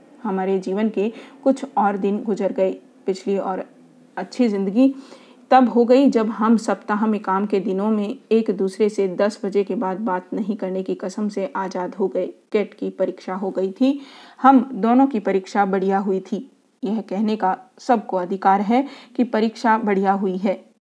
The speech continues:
जब तक कि रिजल्ट नहीं आ जाता। हाँ, लेकिन कैट की परीक्षा हो जाने के बाद हमारे जीवन के सबसे अच्छे दिन शुरू हो गए। असल में अच्छी रातें। दिसंबर, जनवरी, जाड़े की ठंडी रातें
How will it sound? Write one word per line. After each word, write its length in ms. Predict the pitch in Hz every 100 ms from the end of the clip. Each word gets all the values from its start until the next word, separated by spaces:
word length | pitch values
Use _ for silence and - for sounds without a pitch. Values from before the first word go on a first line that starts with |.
| -
जब 180 | 202 208
तक 160 | 196 185
कि 200 | 202 190
रिजल्ट 440 | 202 196 196 190 -
नहीं 360 | 220 196 196 190
आ 100 | 190
जाता। 400 | 180 180 190 233 - _ _ -
हाँ, 300 | - 294 _ _ - - 240
लेकिन 360 | 233 254 277 262
कैट 300 | 262 269 240
की 100 | 233
परीक्षा 480 | 214 196 - 226 214 - 196
हो 100 | 220
जाने 280 | 208 196 190
के 140 | 190
बाद 280 | 196 226 196
हमारे 480 | - 208 208 226 226
जीवन 320 | - 214 220
के 140 | 202
सबसे 400 | 208 202 - 208
अच्छे 400 | - 214 - 226
दिन 240 | 185 190 214
शुरू 320 | - 202 202
हो 160 | 208 247
गए। 200 | 196 285 - _ _ -
असल 260 | 190 214
में 240 | 196 196 269 220
अच्छी 340 | 214 - 190
रातें। 360 | 190 269 196 180 _ _ _ _ - - - - - 233
दिसंबर, 500 | 233 247 240 240 220
जनवरी, 460 | 220 214 220 226
जाड़े 300 | 202 190 202
की 140 | 208 185
ठंडी 360 | - 196 190
रातें 420 | 190 185 - 185